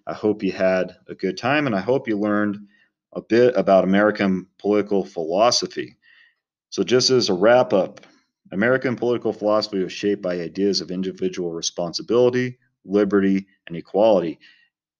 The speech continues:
Those ideas and themes from our foundations are still present today and still primarily the guiding lights of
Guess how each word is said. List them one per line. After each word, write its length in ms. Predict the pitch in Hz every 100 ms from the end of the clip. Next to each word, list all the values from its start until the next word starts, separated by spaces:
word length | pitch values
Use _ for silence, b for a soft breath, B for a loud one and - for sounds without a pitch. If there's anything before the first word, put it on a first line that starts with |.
| _ _ _
Those 280 | 90 98 95
ideas 440 | 98 92 117 123
and 180 | 98 92
themes 360 | 104 107 101 101
from 720 | - 95 92 87 82 82 80 _ _ -
our 140 | 85
foundations 800 | - 87 85 98 113 - 120 117
are 160 | 87
still 360 | 82 - - 151
present 400 | 147 127 110 107
today 380 | 95 92 95 92 B B
and 120 | 110
still 300 | 104 - 151
primarily 800 | 156 127 120 147 127 95 92 92
the 240 | 92 -
guiding 400 | 87 101 110 98
lights 320 | 90 104 98 95
of 200 | 85